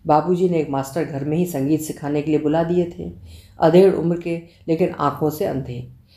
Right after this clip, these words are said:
हमेशा काला चश्मा उनकी आंखों पर चढ़ा रहता,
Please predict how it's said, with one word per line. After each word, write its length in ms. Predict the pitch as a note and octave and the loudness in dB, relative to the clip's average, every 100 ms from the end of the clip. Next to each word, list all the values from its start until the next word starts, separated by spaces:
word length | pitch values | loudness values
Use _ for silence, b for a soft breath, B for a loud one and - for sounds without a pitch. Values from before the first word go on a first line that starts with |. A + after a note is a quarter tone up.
| b | b
हमेशा 320 | F3 F3+ F3+ F3 | 4 6 6 4
काला 300 | D#3 D3 D3+ | 4 4 4
चश्मा 360 | D3+ C#3+ E3 | 0 -4 -4
उनकी 220 | C#3+ C#3 | -4 -2
आंखों 300 | C#3 B2+ B2+ | -2 -2 -4
पर 120 | D3 C#3+ | -6 -6
चढ़ा 260 | C#3 C#3 | -6 -4
रहता, 580 | D#3+ D#3 D#3 D3+ E3+ | -6 -6 -10 -14 -14